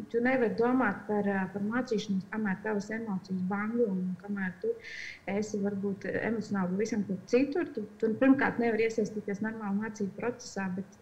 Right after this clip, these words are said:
un arī nevari nemaz runāt par kaut kādiem metakognitīviem procesiem. Tātad, ā, šīs abas lietas iet roku rokā, un tās jaunajā standartā ir. Bet, protams, paies savi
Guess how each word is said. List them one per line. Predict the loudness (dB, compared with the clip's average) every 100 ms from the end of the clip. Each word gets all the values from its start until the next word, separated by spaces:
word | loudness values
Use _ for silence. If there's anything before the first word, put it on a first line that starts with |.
| -8
un | 0
arī | 2 4 2
nevari | 0 0 0 0
nemaz | -2 0 0 0
runāt | -2 -2 -4 -4
par | -8
kaut | -4 -4
kādiem | -4 -4 -2
metakognitīviem | 0 -2 -6 -10 -6 -2 0 0 0 -2 -2
procesiem. | -6 -6 -8 -8 -8 -12 -12 -12 -6
Tātad, | -2 0 0
ā, | 2 2 0 2
šīs | 2 4
abas | 4 2
lietas | 0 0 4 2
iet | 4
roku | 4 4 4
rokā, | 2 2 0 -2
un | -2
tās | -4 -4 -2
jaunajā | 2 2 2 -2
standartā | -4 -4 -2 -2 -2 -4 0
ir. | 0 0 -4 -12 -6 -4
Bet, | -2
protams, | 2 2 2 -2
paies | 0 4 6 6 4 0 -2
savi | 0 0